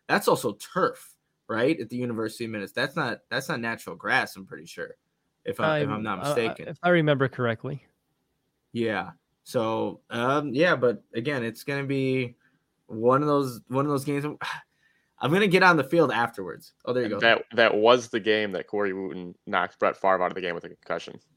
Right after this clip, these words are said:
Speaker 1: Let's go,
Speaker 3: Shout out to
Speaker 1: Corey.
Speaker 3: Corey.
Speaker 1: <laughs>
Speaker 3: Yeah.
Speaker 2: <laughs> Yay. Our guy.
Speaker 1: I mean, getting slammed onto that kind of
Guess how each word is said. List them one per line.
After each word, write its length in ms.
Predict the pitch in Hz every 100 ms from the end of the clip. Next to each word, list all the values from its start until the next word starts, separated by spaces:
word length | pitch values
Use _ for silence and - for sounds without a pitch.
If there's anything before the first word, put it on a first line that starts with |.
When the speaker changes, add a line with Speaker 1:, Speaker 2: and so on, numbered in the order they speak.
| _ _ _ _ _ _ _ -
Speaker 1:
Let's 140 | 127
go, 200 | 127 170
Speaker 3:
Shout 120 | 143
out 100 | 117 110
to 80 |
Speaker 1:
Corey. 360 | 101 120 113 98
Speaker 3:
Corey. 120 | -
Speaker 1:
<laughs> 20 | 110
Speaker 3:
Yeah. 760 | 117 - - 165 143 185 131
Speaker 2:
<laughs> 180 | 165 -
Yay. 680 | 170 175 175 175 170 165 147 175 - _ - - - _ _ _ _ _
Our 160 | - 175
guy. 360 | 202 160 - 95
Speaker 1:
I 60 | -
mean, 340 | 123 120 113 - _ _ _ _ -
getting 300 | 147 139 127
slammed 720 | - - - 135 135 143 139
onto 300 | 127 123 120
that 220 | 117 127
kind 260 | 131 110
of 60 | 98